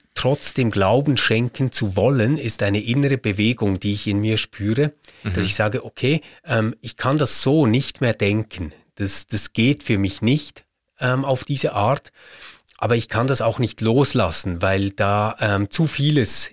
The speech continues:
Speaker 1: ist, das mich trägt und das ich für wahr halte.
Speaker 2: Mhm.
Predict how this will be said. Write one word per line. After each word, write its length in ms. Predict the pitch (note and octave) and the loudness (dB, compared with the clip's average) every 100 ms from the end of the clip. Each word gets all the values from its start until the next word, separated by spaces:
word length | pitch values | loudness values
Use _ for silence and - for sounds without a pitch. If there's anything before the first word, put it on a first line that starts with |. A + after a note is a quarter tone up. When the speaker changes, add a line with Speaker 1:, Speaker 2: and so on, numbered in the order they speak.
| _ | _
Speaker 1:
ist, 560 | - B2+ C3+ - - - _ _ _ _ | -8 -4 0 -2 -4 -10 _ _ _ _
das 320 | - G#2+ - | -4 -2 0
mich 260 | A2 G2+ - | -2 -4 -8
trägt 680 | - G#2 G#2+ D3 - - - | -4 0 0 -2 -6 -16 -14
und 400 | C3 A2+ A2 - | -4 -2 -2 -2
das 160 | G#2+ B2 | -4 -2
ich 140 | - | -4
für 220 | A#2+ G#2 | -2 0
wahr 360 | F#2+ F#2+ A2+ - | 2 0 0 0
halte. 400 | F#2+ E2 - D#2+ | -2 -2 -8 -4
Speaker 2:
Mhm. 300 | F#2 F2+ | -2 -2